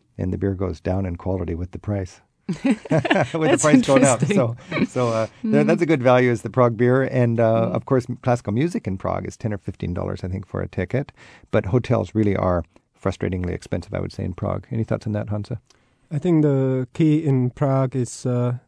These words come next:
Speaker 3: you get a lot, uh, back for your money if you're willing to stay a five, ten-minute train ride out of the center.
Speaker 1: From an
Speaker 3: And, uh,
Speaker 1: accommodation point of
Speaker 3: and
Speaker 1: view.
Speaker 3: an accommodation point of view. It's also, I think, if, uh,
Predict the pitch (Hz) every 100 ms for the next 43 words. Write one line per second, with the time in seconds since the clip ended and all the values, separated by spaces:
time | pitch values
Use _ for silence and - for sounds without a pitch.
0 | _ - 131 131 131 127 - 139 135 127
1 | 120 123 139 131 - - _ - 123 123
2 | 120 123 123 120 127 - 135 123 123 123
3 | 123 120 123 120 135 127 120 131 123 120
4 | 120 - 123 117 120 _ _ _ - 123
5 | 117 - - 143 131 131 - 139 127 123
6 | 120 - 127 120 117 117 117 - 123 120
7 | 117 113 - 110 110 - - _ 117 117
8 | 110 104 120 107 98 98 90 85 90 87
9 | 131 135 135 143 135 131 123 135 117 120
10 | 117 110 120 117 117 - 147 143 139 -
11 | 127 120 - 123 120 - _ - 117 113